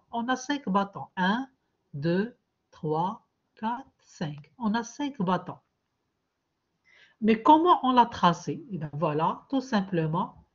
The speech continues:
Les val-, alors, pour tracer généralement un graphique, on a besoin de deux axes. Voilà l'axe des X. Je trace un axe, un premier axe, le voilà. Voilà l'axe des X.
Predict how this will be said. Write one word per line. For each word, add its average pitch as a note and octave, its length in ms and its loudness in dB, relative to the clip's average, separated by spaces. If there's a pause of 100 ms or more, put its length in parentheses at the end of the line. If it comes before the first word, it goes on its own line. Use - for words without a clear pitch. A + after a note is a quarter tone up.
(840)
Les G3 160 4
val-, A#3 380 8
alors, G3+ 240 2
pour G#3 160 0
tracer D4+ 420 6
généralement G#3+ 600 0
un F3 180 -4
graphique, G3 420 -2 (100)
on G3+ 120 -2
a G3+ 80 2
besoin G#3+ 340 0
de G3 140 0
deux G#3 260 0
axes. - 400 -10 (1000)
Voilà F3+ 340 4
l'axe E3 300 0
des D3 240 -6
X. - 480 -8 (480)
Je F3 120 -6
trace D#3 440 -6
un E3+ 180 -6
axe, F#3 320 -8
un F3+ 120 -4
premier F#3+ 420 -2
axe, - 400 -8
le F3 100 -4
voilà. E3 380 -4 (760)
Voilà F#3 240 0
l'axe F3 260 2
des D3+ 260 -2
X. - 280 -6